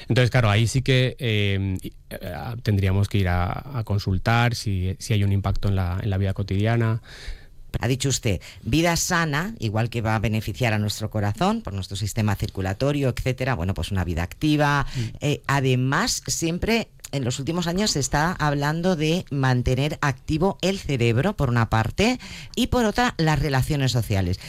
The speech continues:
Speaker 2: ¿Es verdad que esto también va a influir positivamente?
Speaker 1: Es verdad, y es, entra dentro de este concepto de reserva cognitiva. O sea, cuando una persona tiene la,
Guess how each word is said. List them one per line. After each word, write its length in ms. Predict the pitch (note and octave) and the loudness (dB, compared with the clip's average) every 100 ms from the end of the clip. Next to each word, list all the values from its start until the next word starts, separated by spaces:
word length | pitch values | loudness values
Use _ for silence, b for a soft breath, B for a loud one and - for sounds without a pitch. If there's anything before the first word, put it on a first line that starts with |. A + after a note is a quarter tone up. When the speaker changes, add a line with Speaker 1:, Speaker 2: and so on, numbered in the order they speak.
| B | B
Speaker 2:
¿Es 160 | E3 | 0
verdad 320 | G3+ F#3 F#3 D4 | 2 2 0 0
que 100 | - | -2
esto 200 | D3+ - | -2 -2
también 300 | C#3+ C3 C3+ | 0 2 4
va 60 | B2+ | 4
a 40 | |
influir 300 | B2 C3+ C3 | 2 2 2
positivamente? 840 | - B2+ B2 B2+ A2 A2+ B2+ G3+ - - | 2 0 2 2 4 2 0 -4 -6 -6
Speaker 1:
Es 140 | - A2 | 2 4
verdad, 340 | G#2 G2+ C#3 | 4 4 2
y 240 | - A2+ A2 | 2 2 2
es, 140 | A2 | 2
entra 360 | B2 A2+ B2 C#3+ | 2 2 4 4
dentro 220 | C#3+ C#3 | 2 2
de 40 | C3 | 0
este 160 | - | 0
concepto 480 | B2 A#2 A#2 - B2 | 0 2 2 0 2
de 80 | A2+ | 2
reserva 400 | G2+ - A2 A#2 | 2 0 0 2
cognitiva. 640 | G#2 F#2+ F#2 A2 G#2+ G#2+ A2+ - | 2 0 0 -2 -2 -4 -10 -10
O 40 | |
sea, 200 | - A#2 - | 0 0 2
cuando 320 | A2+ A2 A2 | 2 2 4
una 360 | A#2 B2 B2+ C3 | 4 4 4 2
persona 500 | C3 - C3 G#2+ - - | 0 0 2 2 0 -4
tiene 440 | A#2 A2 A2+ A2+ | 2 4 4 4
la, 180 | A2 A2 | 4 2